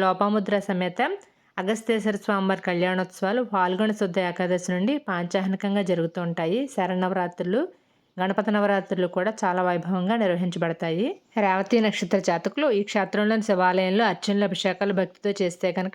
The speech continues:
విశేషమైన ఫలితాలు పొందుతారని చెప్తూ ఉంటారు. అంతేకాకుండా నెలలో రేవతి నక్షత్రం ఉన్న రోజున కూడా ఇక్కడ స్వామివారిని దర్శించి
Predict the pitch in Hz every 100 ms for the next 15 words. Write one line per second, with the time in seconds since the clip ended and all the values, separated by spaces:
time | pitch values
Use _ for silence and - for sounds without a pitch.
0 | 202 185 196 - 214 208 180 180 190 185
1 | 175 165 175 175 240 370 - _ _ -
2 | 208 - 190 185 170 175 214 202 190 220
3 | 208 202 202 196 247 202 185 208 247 240
4 | 196 196 208 196 202 185 190 185 180 180
5 | 170 180 175 185 277 269 196 - 175 175
6 | 185 196 185 175 170 185 185